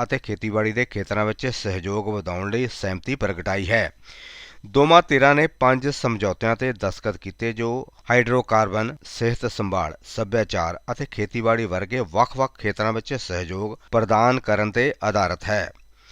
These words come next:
ਇਸ ਦੌਰਾਨ ਪ੍ਰਧਾਨ ਮੰਤਰੀ ਨਰਿੰਦਰ ਮੋਦੀ ਦਾ ਕਹਿਣਾ ਹੈ ਕਿ ਗੁਆਨਾ ਭਾਰਤ ਦੀ ਊਰਜਾ ਸੁਰੱਖਿਆ ਵਿੱਚ ਅਹਿਮ ਭੂਮਿਕਾ ਨਿਭਾਏਗਾ ਅਤੇ ਇਸ ਖੇਤਰ ਵਿੱਚ ਦੋਵਾਂ ਦੇਸ਼ਾਂ ਵਿਚਾਲੇ ਲੰਬੀ ਮਿਆਦ ਦੀ ਸਾਂਝੇਦਾਰੀ ਲਈ ਢਾਂਚਾ ਤਿਆਰ ਕੀਤਾ ਜਾਵੇਗਾ।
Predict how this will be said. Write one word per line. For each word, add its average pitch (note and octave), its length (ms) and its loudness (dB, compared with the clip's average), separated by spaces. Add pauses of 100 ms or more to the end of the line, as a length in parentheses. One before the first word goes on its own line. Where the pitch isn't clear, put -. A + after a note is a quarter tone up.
(360)
ਇਸ D3 280 4
ਦੌਰਾਨ C#3 380 6
ਪ੍ਰਧਾਨ A#2+ 380 2
ਮੰਤਰੀ B2+ 360 2
ਨਰਿੰਦਰ A2 400 0
ਮੋਦੀ G2+ 320 -2
ਦਾ A2+ 120 4
ਕਹਿਣਾ F#2+ 220 -2
ਹੈ A#2 140 0
ਕਿ C#3+ 180 -8
ਗੁਆਨਾ G2+ 560 -2
ਭਾਰਤ F#2+ 340 -2
ਦੀ A2+ 200 -8 (100)
ਊਰਜਾ G#2+ 400 -2
ਸੁਰੱਖਿਆ G2+ 400 -6
ਵਿੱਚ A2 200 -6
ਅਹਿਮ A2+ 540 -2 (100)
ਭੂਮਿਕਾ F#2 360 -6
ਨਿਭਾਏਗਾ F#2 540 -2 (100)
ਅਤੇ C#3 160 -4
ਇਸ A#2+ 260 -6
ਖੇਤਰ G#2+ 320 -6
ਵਿੱਚ A2+ 180 -4
ਦੋਵਾਂ A2 360 0
ਦੇਸ਼ਾਂ G2 420 -2
ਵਿਚਾਲੇ G2 440 -4 (800)
ਲੰਬੀ C3+ 500 6
ਮਿਆਦ A#2 360 6
ਦੀ C3+ 180 -4
ਸਾਂਝੇਦਾਰੀ A2+ 720 0
ਲਈ B2+ 140 -2 (140)
ਢਾਂਚਾ A2 400 2
ਤਿਆਰ A2 340 0
ਕੀਤਾ B2+ 300 -4
ਜਾਵੇਗਾ। G2 420 2